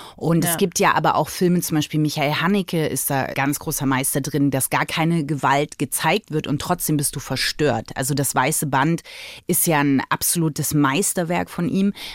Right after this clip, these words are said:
Speaker 1: muss man sich aber auch in einer Stimmung angucken, wo man sagt, das kann ich aushalten. Funny Games von ihm, ja. Das sind alles wirklich Psychothriller, wo du gar keine Gewalt siehst und die, das dich absolut,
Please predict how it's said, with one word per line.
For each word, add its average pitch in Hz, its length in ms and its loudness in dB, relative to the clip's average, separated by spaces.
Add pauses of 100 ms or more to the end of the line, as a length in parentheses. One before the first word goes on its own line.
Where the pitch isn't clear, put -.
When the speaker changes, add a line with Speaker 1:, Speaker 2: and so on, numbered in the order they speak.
Speaker 1:
muss 180 280 4
man 185 120 4
sich 160 120 0
aber 147 200 0
auch 160 140 2
in 175 100 0
einer 156 100 4
Stimmung 170 420 2
angucken, 160 400 0
wo 147 60 0
man 143 140 2
sagt, 147 180 -4
das 143 140 -4
kann - 160 -2
ich 139 120 -2
aushalten. 135 460 -2
Funny 147 320 0
Games 151 400 0
von 127 180 0
ihm, 120 220 0
ja. 131 160 0 (280)
Das - 200 -2
sind 151 200 0
alles 165 380 2
wirklich 160 320 -4
Psychothriller, 160 920 -2
wo 151 40 -8
du 147 100 -2
gar 151 160 2
keine 175 260 -2
Gewalt 147 360 -2
siehst 180 340 -4
und - 340 -6
die, 147 200 -4
das 143 220 -2
dich 143 220 -8
absolut, 147 640 -6